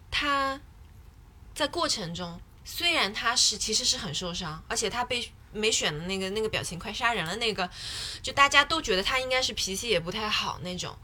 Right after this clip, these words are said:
但是他真的能够面对面，面对白幼女的时候，其实他是很宠的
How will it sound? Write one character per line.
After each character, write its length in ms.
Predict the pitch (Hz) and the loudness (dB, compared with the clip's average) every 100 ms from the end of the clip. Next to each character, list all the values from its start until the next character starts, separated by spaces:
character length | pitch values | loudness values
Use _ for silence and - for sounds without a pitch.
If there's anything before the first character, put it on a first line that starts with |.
| - - - - - | -16 -16 -16 -16 -2
但 220 | 311 294 285 | 4 4 4
是 160 | 269 | 0
他 360 | 247 269 254 247 220 - - | 0 4 4 2 -4 -14 -2
真 260 | - 311 | 0 2
的 80 | 294 | 2
能 300 | 196 156 147 | 0 -2 -4
够 220 | 170 262 | 0 0
面 200 | 226 220 | 0 -2
对 160 | 196 190 | -2 -2
面， 300 | 185 180 170 - - - - | -2 -4 -6 -10 -18 -16 -6
面 200 | 247 220 | -2 0
对 160 | 214 | 0
白 220 | 202 180 180 | 0 0 0
幼 160 | 214 | -2
女 160 | 208 156 | -4 -6
的 140 | 190 | -4
时 180 | - 175 | -2 -2
候， 240 | - 180 - - | -6 -10 -10 -4
其 180 | - | 0
实 160 | 294 302 | 2 2
他 200 | 311 302 | 2 2
是 300 | 285 262 226 - - - - - - | 2 2 -2 -4 -14 -16 -18 -18 -12
很 280 | 247 220 269 | -4 -2 0
宠 400 | - 285 196 156 | 0 0 -2 -4
的 220 | 104 | -6